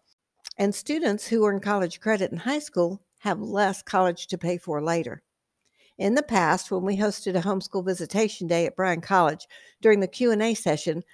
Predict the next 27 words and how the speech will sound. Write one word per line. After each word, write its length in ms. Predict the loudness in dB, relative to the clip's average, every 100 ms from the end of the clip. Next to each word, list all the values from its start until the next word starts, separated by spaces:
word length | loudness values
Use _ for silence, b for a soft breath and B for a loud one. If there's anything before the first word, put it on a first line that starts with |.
| b
a 80 | -8
parent 300 | -2 0 0
will 140 | 2 4
often 320 | 4 2 -2
ask 220 | -2 -4
the 60 | -6
current 360 | -4 -2 -2
Bryan 320 | 0 0 0
students 460 | -4 -4 0 0 0
who 120 | -4
were 120 | -2
homeschooled 640 | -2 -2 -4 -4 -2 -2 -6 -8
the 80 | -4
following 480 | 2 2 2 -2 -2
question. 540 | 0 0 -2 -10 -10 b b b b b -6
"As 120 | -2
a 80 | -2
homeschooled 480 | 0 -2 -2 -4
student, 560 | -4 -6 -2 0 -2 -4 b b
what 180 | -4 -2
was 160 | -2 -4
most 400 | -2 0 0 -2
challenging 560 | -2 -2 -4 -4 -2
about 240 | 0 -2 -2
coming 340 | -6 -6 -6
to 80 | -6
college? 540 | 0 0 0 -4 -12